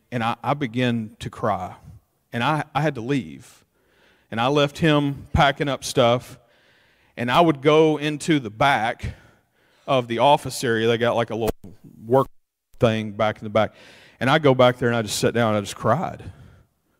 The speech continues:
And I cried, and I cried, and I'd get myself together, <laughs> I'd get back up, and 'cause I felt bad, I'd go, like, help pack more books, would do that for a little while, and then I'd go back and I'd do it again. And I did this throughout the night.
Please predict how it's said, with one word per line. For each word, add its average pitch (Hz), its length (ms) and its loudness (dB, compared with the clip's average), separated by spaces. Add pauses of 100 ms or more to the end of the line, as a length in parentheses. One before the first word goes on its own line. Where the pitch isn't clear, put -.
(140)
And 113 100 -2
I 147 120 2
cried, 127 520 4
and 110 100 -2
I 123 100 -2
cried, 123 300 2
and 110 80 -2
I'd 131 160 -2
get 131 140 0
myself 127 400 0
together, 117 380 -2
<laughs> - 40 -8
I'd 127 120 -6
get 123 200 -2
back 120 260 -2
up, 120 180 2
and 101 80 -8 (300)
'cause - 100 -12
I 107 60 -2
felt 143 280 2
bad, 123 220 4
I'd 107 160 -4
go, 117 280 0
like, 104 220 0
help 127 360 0
pack 139 260 4
more 135 180 2
books, 131 420 0 (300)
would 117 200 -2
do 139 140 4
that 143 200 4
for 139 100 -8
a - 20 -2
little 123 120 0
while, 139 160 6
and 123 100 0
then 120 80 -2
I'd 127 160 -4
go 135 140 0
back 120 320 2
and 127 100 -4
I'd 127 140 -2
do 135 140 8
it 151 60 8
again. 147 400 0 (1200)
And 131 140 0
I 175 120 4
did 165 240 4
this 165 220 4
throughout 156 460 6
the 156 80 -2
night. 156 480 -2